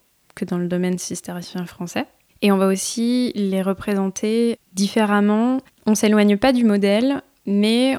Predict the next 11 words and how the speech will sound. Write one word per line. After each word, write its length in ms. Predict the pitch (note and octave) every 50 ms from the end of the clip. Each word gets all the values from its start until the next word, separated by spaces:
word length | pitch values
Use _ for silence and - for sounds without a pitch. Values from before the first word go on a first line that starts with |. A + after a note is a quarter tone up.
| -
on 160 | - G#3+ G#3 G3+
va 480 | F#3+ G3+ G3+ G#3 G#3+ G#3+ G#3+ G#3 - -
s'adapter 720 | - - - G3+ G3 G3+ G3 G3+ - - - A3+ A#3 A#3+ - - _
au 200 | - F#3+ F#3+ F#3+
support 420 | F#3+ - - G3+ - - - - - _ _
sur 200 | - - - G3
lequel 420 | F#3 F#3 F#3 - G3+ G3 F#3+ F#3+ - _ _ -
on 60 | G3
le 60 | F#3+
retranscrit. 520 | F#3 F#3 F#3 - - G3 - - - - - _ _ _ _ _ _ _ _ _ _ -
Tracer 720 | - - G#3+ G#3 - - A#3+ A3+ A3+ A#3 A#3 A#3+ -